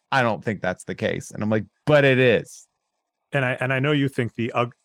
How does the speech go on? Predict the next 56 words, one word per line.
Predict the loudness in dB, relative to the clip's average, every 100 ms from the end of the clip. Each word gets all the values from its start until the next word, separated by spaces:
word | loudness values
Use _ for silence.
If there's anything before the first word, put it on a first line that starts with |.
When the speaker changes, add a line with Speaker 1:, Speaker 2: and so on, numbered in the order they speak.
| _ _
Speaker 2:
listeners, | 0 0 0 -4 -2
I | -2
know | -4
you | -6
think | -6 -8
the | -8 -4
Ugg | -4 -2
Fine | -2 -2
show, | -2 -2
which | -4 -6
you | -8 -6
better | 0 2 2
have | 2
listened | 0 -2 -4
to | -4
by | -4 -4
now, | -2 -4
'cause | -4 -6
it'll | -4 -4
have | -4
been | -6
out | -6
about | -6
a | -6
month | -4 -4 -4
by | -8
the | -6
time | -6 -2
this | -2
comes | -2 -2 0
out. | 0 -4 -14 -20 -20 _ _
I | -4
know | 0 2
you | 2
Speaker 1:
Yeah, | 0
Speaker 2:
think | 0 -2
Speaker 1:
for |
Speaker 2:
it's | 0
Speaker 1:
three | 2
Speaker 2:
just, | 2 -2 -6
Speaker 1:
weeks. |
Speaker 2:
you | -4
know, | 0 0
witty | -2 0 0 0
banter | -4 -6 -6 -8
with | -8 -8
some | -6 -6
of | -6
the |
funniest | -2 -2 0 -4 -6
people | -8 -4
out | -4 -2
there, | -2
but | -2 -4 _
it | -6
also | -2 0 0 0 -2 -2